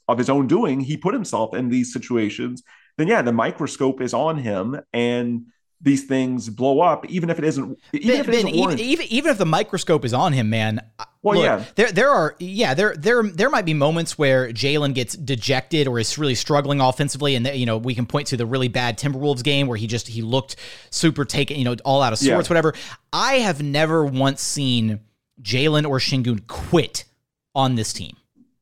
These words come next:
Speaker 1: Oh, I've seen it defensively. I haven't seen
Speaker 2: No,
Speaker 1: it
Speaker 2: no, no, no. There,
Speaker 1: offensively.
Speaker 2: there, there's, there's a difference between getting broken down or struggling on defense versus quitting.
Speaker 1: I, I, I would disagree with you on that. There have been possessions where they are completely disengaged, not just struggling, but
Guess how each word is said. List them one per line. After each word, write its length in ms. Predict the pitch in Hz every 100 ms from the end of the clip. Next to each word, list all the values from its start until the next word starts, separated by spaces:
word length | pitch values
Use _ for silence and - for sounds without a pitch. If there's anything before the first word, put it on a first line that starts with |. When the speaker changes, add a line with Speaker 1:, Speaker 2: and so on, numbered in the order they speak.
| _ _ -
Speaker 1:
Oh, 80 |
I've 160 | 139 156
seen 180 | 160 143
it 120 | 104
defensively. 680 | 117 135 95 82 - 52 - _
I 80 | 123
haven't 160 | 180 240
seen 100 | 277
Speaker 2:
No, 100 | 277
Speaker 1:
it 40 |
Speaker 2:
no, 60 | 254
no, 0 |
no. 80 |
There, 260 | 214 247 262
Speaker 1:
offensively. 80 | 233
Speaker 2:
there, 140 | 285
there's, 220 | 226 302 277
there's 220 | 208 311
a 60 | 226
difference 320 | 185 269 226
between 280 | - 175 175
getting 220 | 170 170
broken 360 | 131 180 190 170
down 320 | 139 165 185
or 80 | 156
struggling 460 | - 175 190 233 233
on 60 |
defense 280 | 247 233 202
versus 360 | 170 160 127 -
quitting. 540 | - - 175 92 - _ - - _ _ _ - -
Speaker 1:
I, 320 | 139 147 143 - -
I, 400 | - - 143 -
I 140 | -
would 120 | 208
disagree 300 | 165 156 135
with 120 | 123 117
you 100 | 104
on 60 |
that. 180 | 87 92
There 80 | 139
have 100 | 160
been 140 | 147
possessions 400 | - 123 113 107
where 160 | 107 107
they 220 | 107 117
are 160 | 107 107
completely 840 | - 110 - - 135 135 131 113
disengaged, 760 | 110 113 107 101 92 62 - -
not 160 | 123
just 160 | - -
struggling, 420 | - 110 98 95
but 160 | 98